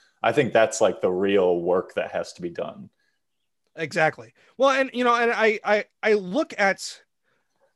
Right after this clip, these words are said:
Speaker 2: you know, the Kansas City Rep as a, as a, as a big
Speaker 1: Hmm.
Speaker 2: example of, um,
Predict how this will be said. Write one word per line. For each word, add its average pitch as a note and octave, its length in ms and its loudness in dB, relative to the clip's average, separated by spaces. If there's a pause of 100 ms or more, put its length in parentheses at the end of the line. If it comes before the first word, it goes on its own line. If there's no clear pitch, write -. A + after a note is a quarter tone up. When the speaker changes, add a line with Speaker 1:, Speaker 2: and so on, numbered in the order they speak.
(180)
Speaker 2:
you G#3+ 160 0
know, F3+ 60 -4 (100)
the G3+ 140 0
Kansas G#3+ 320 0
City F#3 160 0
Rep D3+ 280 2
as C#3 140 -6
a, C#3+ 220 -6
as C#3 140 -6
a, C3+ 100 -6 (240)
as C#3 160 -8
a C3+ 40 -10
big D#3+ 420 0
Speaker 1:
Hmm. C#3+ 80 -4
Speaker 2:
example C#3+ 580 0
of, C3+ 580 -6
um, C3+ 440 -6